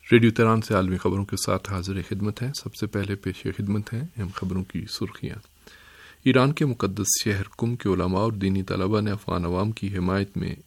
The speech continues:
اجتماع کیا ہے۔ ایران کی مسلح افواج کے سربراہ کا دورہ پاکستان دونوں ملکوں کے درمیان دفاعی، سیکیورٹی اور فوجی تعاون کے بارے میں تازہ اتفاق رائے پر منتج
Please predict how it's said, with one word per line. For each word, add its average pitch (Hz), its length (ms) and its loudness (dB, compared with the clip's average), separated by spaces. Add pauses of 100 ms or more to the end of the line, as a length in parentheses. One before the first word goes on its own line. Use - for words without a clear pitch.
(120)
اجتماع 98 480 -2 (120)
کیا - 220 -6 (120)
ہے۔ - 60 -8 (960)
ایران 147 260 8
کی 190 140 0
مسلح 131 360 2
افواج 127 340 2
کے 135 120 2 (140)
سربراہ 113 400 2
کا 120 220 -2
دورہ 98 260 2
پاکستان 107 460 -2
دونوں 98 200 0
ملکوں 101 300 -2
کے 123 120 -6
درمیان 107 580 0
دفاعی، 98 320 0
سیکیورٹی 95 520 0
اور 104 80 0
فوجی 110 360 0
تعاون 98 300 -4
کے - 140 -8
بارے 95 260 -2
میں 98 180 -2 (160)
تازہ 98 280 0
اتفاق - 680 -6
رائے 87 220 -2
پر 85 200 -6 (460)
منتج 92 560 -4